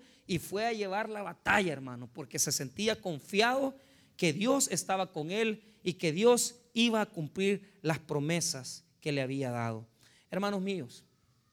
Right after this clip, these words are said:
¿merece Gedeón que Dios le responda? No, porque está probando a Dios.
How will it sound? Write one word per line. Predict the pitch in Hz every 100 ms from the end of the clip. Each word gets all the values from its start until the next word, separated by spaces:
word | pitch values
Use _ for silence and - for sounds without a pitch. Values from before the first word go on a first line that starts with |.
| _ _ _ _ _ _ _ _ -
¿merece | 175 180 214 240 254 240 233 208 160 - -
Gedeón | 185 180 175 214 -
que | -
Dios | 185 214
le | 214
responda? | 196 - 277 269 131 - - _ _ _ _ _ _ _ _ _ _ _ _
No, | _ - 131 _
porque | 139 120
está | - 139
probando | - 202 226 214 202
a |
Dios. | 139 120 - -